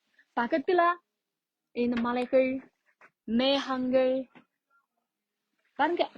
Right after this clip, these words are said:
ஏன், எந்த பகுதியில இத்தகைய இந்த ஹோட்டல் சுமார், ஆ, பதினைந்து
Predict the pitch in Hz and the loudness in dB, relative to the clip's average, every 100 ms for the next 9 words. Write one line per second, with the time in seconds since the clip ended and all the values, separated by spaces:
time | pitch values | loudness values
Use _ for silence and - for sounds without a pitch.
0 | - 285 349 359 302 _ _ - _ - | 0 0 2 -2 -8 _ _ -20 _ -20
1 | - _ _ _ 269 320 370 381 330 294 | -20 _ _ _ 0 2 2 0 -2 -4
2 | 285 254 233 240 254 - - 285 359 330 | -2 0 0 0 -2 -4 -4 -2 -2 -2
3 | 277 269 269 233 233 233 208 226 220 - | -2 0 -2 -4 -8 -8 -8 -6 -8 -8
4 | 208 208 202 196 - - 196 196 208 214 | -8 -6 -6 -8 -12 -10 -10 -10 -16 -2
5 | 233 226 330 320 311 320 359 320 | 0 4 4 6 6 6 4 2